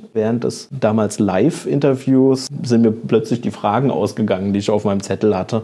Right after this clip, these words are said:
Äh, ging aber trotzdem noch gut und ich glaub, es hat keiner gemerkt. Also wer will, <laughs> kann sich die Videos vielleicht noch mal angucken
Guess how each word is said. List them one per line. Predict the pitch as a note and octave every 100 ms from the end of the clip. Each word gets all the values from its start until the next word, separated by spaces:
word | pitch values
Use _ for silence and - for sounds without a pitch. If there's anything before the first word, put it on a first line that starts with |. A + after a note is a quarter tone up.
| -
Äh, | - G2 F#2+
ging | A#2 B2
aber | A2+ G#2
trotzdem | A#2 A#2 B2 A2
noch | G#2+ -
gut | B2 A#2+
und | A2+
ich | A2 -
glaub, | G#2+ G#2
es | -
hat | G2+
keiner | - G2 A2
gemerkt. | G2+ G2 F#2+ G#2 A2 -
Also | G#2+ G#2+ G2
wer | A2 G#2
will, | A#2 B2
<laughs> |
kann | - D#3+
sich | F3 D#3
die | - D3 B2
Videos | B2+ B2 B2 A2+ -
vielleicht | A2 A2 A2+
noch | A#2 -
mal | A2+ G#2
angucken | A#2+ B2+ A#2 B2